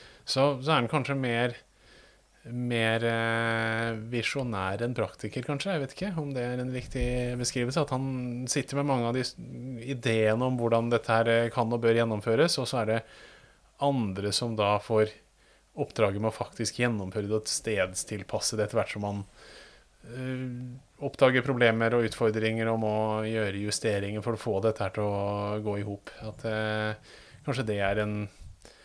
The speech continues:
passe beskrivelse av Sissenon, at han, eh, han, han står for mye av det overordnede, andre gjør det praktiske i arbeidet.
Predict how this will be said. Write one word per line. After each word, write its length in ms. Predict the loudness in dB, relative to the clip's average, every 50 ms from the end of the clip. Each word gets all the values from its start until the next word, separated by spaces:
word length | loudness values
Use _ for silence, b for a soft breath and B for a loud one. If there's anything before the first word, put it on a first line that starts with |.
| B B B B B -4
passe 300 | -2 2 2 2 2 2
beskrivelse 460 | 0 0 0 0 -2 -2 0 2 0
av 40 | 2
Sissenon, 400 | 2 0 -2 -2 -2 -2 -2 -4
at 80 | -4 -6
han, 180 | -6 -6 -6 -6 -6 -4
eh, 300 | -4 -6 -6 -6 -6 -6
han, 200 | -6 -6 -6 -6 -8 -8 -8 -8 -8
han 220 | -6 -6 -4 -4 -4 -4 -6 -6 -6
står 280 | -4 0 0 0 0
for 100 | -2 -2
mye 140 | -2 0 0
av 80 | 2 2
det 80 | 2
overordnede, 420 | 2 4 4 4 4 2 -2 -4 -4
andre 360 | -4 -4 -4 -4 -2 -2 -2 -4
gjør 360 | -4 -4 -4 -2 -4 -4 -6 -10
det 100 | -10 -8
praktiske 600 | -6 -6 -8 -8 -10 -8 -8 -8 -8 -8 -10 -10 -10 -10 -10 -12
i 260 | -12 -12 -14 -16 -18 -18 -20 -18 -10 -6
arbeidet. 380 | -4 -4 -4 -6 -10 -12 -14 -20